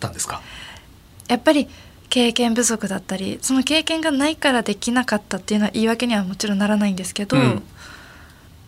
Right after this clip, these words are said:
Speaker 2: 日常生活でもうまくいかないことって多いじゃないですか。
Speaker 1: はい。
Speaker 2: それと一緒だと思ってます。全部が全部うまくいくわけじゃないですし、
Speaker 1: うん。
Speaker 2: こう、ハマったとかっていう言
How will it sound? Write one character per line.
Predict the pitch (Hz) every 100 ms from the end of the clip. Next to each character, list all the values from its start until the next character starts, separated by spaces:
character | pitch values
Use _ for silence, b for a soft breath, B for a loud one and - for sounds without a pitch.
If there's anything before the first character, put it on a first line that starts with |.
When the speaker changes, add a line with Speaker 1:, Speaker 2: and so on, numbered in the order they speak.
| 214
Speaker 2:
日 | 220 208 240
常 | 302
生 | 294 339
活 | 285 214
で | 196
も | 185 202 202 185 - - - - - -
う |
ま | 226 247
く |
い | 226
か | 220
な | 220
い | 214
こ | 214
と | 214 233
っ | 226
て | - 208
多 | 208
い | 226
じ | 214
ゃ |
な | 190
い | 196
で | 180
す | 180
か。 | - 202 190
Speaker 1:
は | 131 123
い。 | 98 - - - - -
Speaker 2:
そ | -
れ | 247
と | 240
一 | 254
緒 | -
だ | 269
と | 262 226 - -
思 | 196
っ | 196
て | -
ま | 160 -
す。 | - - B B B
全 | - 247
部 | 247
が | 226
全 | 208 214 202
部 | 190 180 -
う | -
ま | 202 202
く | 196
い | 180
く | - 190
わ | 185
け | 190
じ | 190
ゃ |
な | 180 185
い | 185
で | 180
す | - -
し、 | 190
Speaker 1:
う | 127
ん。 | 117 107 95 B B B B B - -
Speaker 2:
こ | 202 190
う、 |
ハ | 196 240
マ | 247
っ | 247
た | - 262
と | 262
か | 185
っ | 185
て | - 202
い |
う |
言 | 196